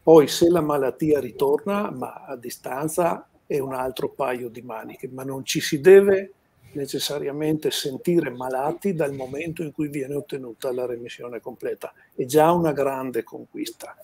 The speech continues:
perché in apparenza la leucemia non ce l'hai più addosso, devi fare delle altre cose,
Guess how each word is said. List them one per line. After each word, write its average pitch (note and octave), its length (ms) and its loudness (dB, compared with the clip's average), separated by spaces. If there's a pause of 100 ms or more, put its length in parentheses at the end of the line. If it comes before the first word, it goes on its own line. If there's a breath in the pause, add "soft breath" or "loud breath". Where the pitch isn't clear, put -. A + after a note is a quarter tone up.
(160 loud breath)
perché D3 220 -4
in C#3+ 120 0
apparenza D#3 600 0
la C#3+ 100 2
leucemia C#3 520 -6
non C3+ 140 -12
ce - 140 -10
l'hai B2+ 220 -4
più - 200 -12
addosso, - 480 -12 (460)
devi A#2+ 200 -8
fare B2 420 -4
delle A2+ 220 -10
altre A#2 360 -6
cose, C#3+ 520 -4